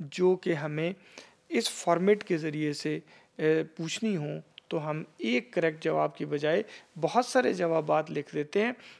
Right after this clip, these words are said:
और उनमें से सारे ही दुरुस्त होते हैं, लेकिन हम पूछते हैं कि इनमें से बेस्ट कौन सा है, इनमें से सबसे अच्छा कौन सा है।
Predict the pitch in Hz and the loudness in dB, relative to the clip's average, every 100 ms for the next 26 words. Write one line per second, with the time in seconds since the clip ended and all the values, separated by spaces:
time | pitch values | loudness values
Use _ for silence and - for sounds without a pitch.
0 | _ - 175 185 196 202 196 190 - 226 | _ 2 2 4 0 0 0 0 0 0
1 | 262 - - 160 160 226 220 262 320 220 | -2 -10 -2 2 4 4 6 6 6 2
2 | 202 - 165 - 180 185 185 196 185 - | 0 0 -4 -2 -2 0 0 0 -2 -6
3 | 170 - 220 214 208 190 196 190 175 165 | -8 -6 -4 -4 -2 -2 -2 -2 -2 -4
4 | - 202 175 147 170 185 - - 135 131 | -4 -4 -2 -2 -2 -4 -8 -4 -4 -4
5 | - - - - _ - 185 196 196 196 | -8 -10 -12 -20 _ -6 -4 -2 -2 -2
6 | - 196 - - - - 180 151 156 151 | -4 -2 -2 -4 -6 -4 -4 -2 -8 -8
7 | - 156 | -10 -10